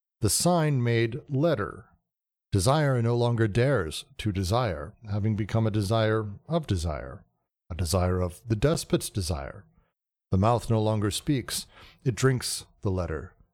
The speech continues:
The eye no longer sees, it reads. The body no longer allows itself to be engraved like the earth, but prostrates itself before the engravings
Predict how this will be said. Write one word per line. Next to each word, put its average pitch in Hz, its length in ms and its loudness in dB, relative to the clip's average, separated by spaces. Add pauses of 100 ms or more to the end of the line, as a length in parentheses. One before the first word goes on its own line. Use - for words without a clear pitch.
(140)
The 101 80 0
eye 98 140 2
no 110 100 0
longer 113 280 0
sees, 104 640 -2 (340)
it 120 180 -2
reads. 113 720 0 (640)
The 107 60 -6
body 123 280 2
no 127 140 0
longer 127 260 0
allows 123 320 0
itself 113 360 0
to 110 100 -6
be 113 100 2
engraved 113 420 2
like 107 200 0
the 127 120 2
earth, 120 220 2
but - 280 2
prostrates 135 600 2
itself - 640 -4
before 113 260 -2
the 110 100 2
engravings 110 720 0